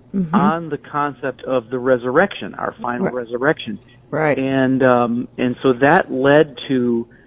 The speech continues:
Speaker 2: you know, maybe a bit of a broader exploration of, you know, these matters of the afterlife. But to your point, I mean, there's,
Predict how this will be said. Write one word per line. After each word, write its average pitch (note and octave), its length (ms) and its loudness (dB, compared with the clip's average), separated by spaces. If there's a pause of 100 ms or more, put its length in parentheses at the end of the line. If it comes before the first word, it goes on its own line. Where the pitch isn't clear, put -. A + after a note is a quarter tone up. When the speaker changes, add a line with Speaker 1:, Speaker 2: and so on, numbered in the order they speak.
(260)
Speaker 2:
you C3 160 -2
know, B2 140 2
maybe C3 380 0
a B2 60 0
bit B2 200 0
of A2+ 80 0
a B2 60 6
broader B2+ 800 4
exploration A#2 880 0
of, A2+ 320 -2 (100)
you C#3 160 -6
know, A#2+ 220 -4 (360)
these B2+ 160 -4
matters C3+ 460 4
of A2+ 140 2
the B2 180 2
afterlife. B2+ 640 2 (420)
But C#3+ 160 -4
to - 100 -14
your D3 140 2
point, F3+ 380 0
I - 20 -2
mean, B2+ 160 -2
there's, C3 160 0